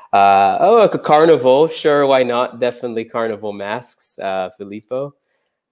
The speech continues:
Uh, drama is good as well, Michele. We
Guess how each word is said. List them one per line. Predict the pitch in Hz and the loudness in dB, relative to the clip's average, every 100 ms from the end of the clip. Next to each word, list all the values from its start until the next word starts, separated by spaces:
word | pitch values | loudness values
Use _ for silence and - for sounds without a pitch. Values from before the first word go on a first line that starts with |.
| _ 98 | _ -14
Uh, | 92 90 90 87 87 92 | -10 -10 -10 -12 -14 -16
drama | 107 113 117 131 131 131 | -4 -2 0 -2 -4 -4
is | 113 117 | -6 -8
good | 107 107 120 123 - | -4 -2 -2 -4 -6
as | 120 113 | -8 -6
well, | 107 110 | -4 -2
Michele. | 113 110 107 101 110 117 120 107 | -4 -6 -6 -4 0 -2 -2 -8
We | 104 101 | -14 -14